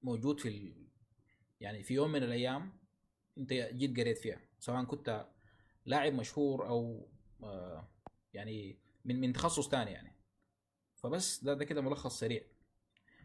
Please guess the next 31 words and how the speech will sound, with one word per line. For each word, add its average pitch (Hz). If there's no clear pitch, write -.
فنحن 127
حاليًا 180
بنتكلم 180
عن 143
إنه 180
أنت 139
بعد 131
ما، 107
يعني 131
المفروض 165
تعرف 175
تخصصك -
أو 123
تحاول 151
تلقى 147
تخصصك 135
وتفتشه. 139
ويعني 117
الحلول 165
اللي 123
بنقول 147
فيها 151
إنه 160
الأساتذة 143
المفروض 135
ينصحوا 127
الناس، 147
وال-، 113
والشركات 101
المفروض 123
توجه، 139